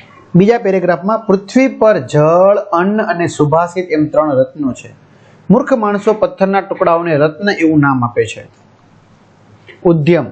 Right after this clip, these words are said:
તમારે શ્લોક પૂર્તિ કરવાની છે. "ઉદ્યમ સાહસમ ધૈ-, ધૈર્યમ બુદ્ધિ શક્તિ પરાક્રમ ષડેતે યત્ર વર્તન્તે તત્ર દેવ સહાય કૃતઃ."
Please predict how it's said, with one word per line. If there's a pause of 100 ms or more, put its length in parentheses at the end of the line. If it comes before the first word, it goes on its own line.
(160)
તમારે
શ્લોક
પૂર્તિ
કરવાની
છે. (280)
"ઉદ્યમ
સાહસમ
ધૈ-,
ધૈર્યમ
બુદ્ધિ (560)
શક્તિ
પરાક્રમ
ષડેતે
યત્ર
વર્તન્તે
તત્ર
દેવ
સહાય
કૃતઃ."